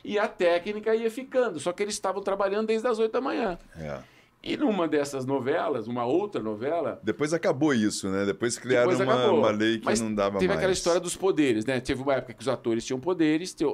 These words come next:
Speaker 1: teve uma época que os diretores tinham poder, depois tem uma época que os autores tinham poder. Eu vivi todas essas épocas, depois passou a ninguém ter poder nenhum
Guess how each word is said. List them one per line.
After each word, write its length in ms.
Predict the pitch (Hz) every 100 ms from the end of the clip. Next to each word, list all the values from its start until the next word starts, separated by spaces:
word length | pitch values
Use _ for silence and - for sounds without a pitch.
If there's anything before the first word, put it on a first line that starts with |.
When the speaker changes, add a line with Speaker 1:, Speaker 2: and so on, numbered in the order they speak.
| -
Speaker 1:
teve 120 | 131
uma 120 | 127
época 200 | 123 -
que 60 | 107
os 100 | 110
diretores 560 | 113 131 127 135 127 117
tinham 180 | 120
poder, 460 | 117 147 143 147 180 - -
depois 180 | - 147
tem 100 | 147
uma 240 | 147 147
época 300 | 127 123 123
que 140 | 123 135
os 100 | 139
autores 640 | 175 180 - 170 170 135
tinham 200 | 131 127
poder. 500 | 127 160 156 151 190
Eu 100 | 185
vivi 300 | 131 127 120
todas 400 | 117 131 123 123
essas 300 | 127 120 147
épocas, 340 | 131 147 - 208
depois 300 | 220 185 196
passou 480 | 220 202 170 190 196 - - - -
a 100 | 170
ninguém 300 | 196 165 165
ter 100 | 175
poder 320 | 170 160 156
nenhum 420 | 180 170 165 202